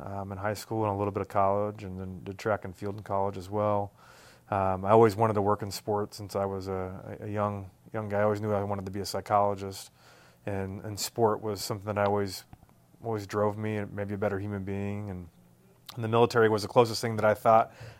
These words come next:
I could, I could, uh, get that itch, kinda that need met. And so, uh, the military opened up my worldview to a lot of different things that I could do with this degree. And,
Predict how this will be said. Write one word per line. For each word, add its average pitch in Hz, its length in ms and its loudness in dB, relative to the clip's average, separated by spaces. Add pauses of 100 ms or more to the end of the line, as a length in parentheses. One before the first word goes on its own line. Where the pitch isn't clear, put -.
(120)
I 113 140 4
could, 107 400 0 (420)
I 110 120 0
could, 107 360 -2
uh, 104 460 4 (200)
get 135 200 8
that 120 200 6
itch, - 440 2 (260)
kinda 113 480 4
that 117 120 0
need 117 200 0
met. 110 500 6
And 113 140 -8
so, 104 540 2 (440)
uh, 98 320 0
the 101 100 -6
military 110 560 4
opened 107 380 -2
up 107 140 2
my 107 140 -2
worldview 104 640 2
to 107 140 -6
a 101 40 0
lot 104 180 4
of 101 60 -6
different 101 260 -8
things 107 240 -8
that 98 100 -6
I 101 80 0
could 95 180 -8
do 104 200 -8
with 101 160 -8
this 98 160 -10
degree. 104 640 -6
And, 98 200 -6